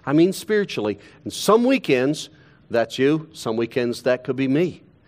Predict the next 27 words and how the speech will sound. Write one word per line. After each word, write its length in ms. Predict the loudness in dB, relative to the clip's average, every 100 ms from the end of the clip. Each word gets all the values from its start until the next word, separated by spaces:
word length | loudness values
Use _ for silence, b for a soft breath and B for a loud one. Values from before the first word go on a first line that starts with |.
| b b b b b
Because 320 | -4 -2 -2
we 140 | -2 2
all 260 | 2 4
have 180 | 2 0
struggles, 640 | -4 -2 -2 0 -4 -6 -8
and 180 | -6 -6
s-, 320 | -8 -10 -10 -8
and 160 | -4
we 140 | -2 0
all 240 | 2 2
need 480 | 4 4 2 -4 -12 b b b b b -12
grace 720 | 0 2 2 0 -10 -14 -18 b b b 0
every 440 | 2 2 -4 -8 -12 _ b b -4
day. 420 | 2 2 0 -6 _ b b b b b b b b b b b b b _ _
But 160 | -4 -4
the 60 | -6
pre-, 400 | -8 -2 0 0
their 200 | 2 2
very 280 | 2 2 0
presence 840 | -4 -2 -2 -2 -10 -10 -14 -14 -20 _ _ b b b _
in 120 | 0 2
a 60 |
worship 400 | 2 0 -2 -6
service 460 | -4 -2 -2 -6 -6
here, 420 | -2 -2 -2 -10 -8
their 120 | -4
very, 320 | 2 4 4